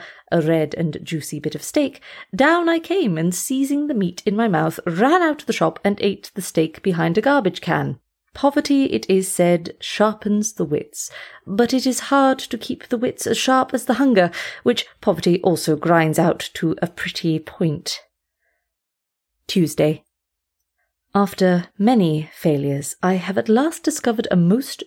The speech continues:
desirable place in which to sleep. I have adopted one of the large white urns on the gateway at the entrance of the park.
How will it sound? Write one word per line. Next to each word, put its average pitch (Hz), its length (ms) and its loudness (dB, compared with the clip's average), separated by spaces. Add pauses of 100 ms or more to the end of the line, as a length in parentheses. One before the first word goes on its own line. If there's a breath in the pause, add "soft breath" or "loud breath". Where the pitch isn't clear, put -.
desirable 220 680 0
place 175 420 -2
in 165 160 2
which - 280 -6
to 214 100 -8
sleep. - 340 -2 (680 loud breath)
I 226 80 6
have 240 120 4
adopted 262 440 2
one 220 340 4
of 180 140 -4
the 208 80 2
large 185 460 2 (100)
white 170 320 0 (100)
urns 160 420 2
on 170 120 2
the 175 60 0
gateway 220 440 0
at 226 120 -2
the 170 100 2
entrance 180 400 -2
of 175 60 -12
the 185 60 -4
park. 143 460 -6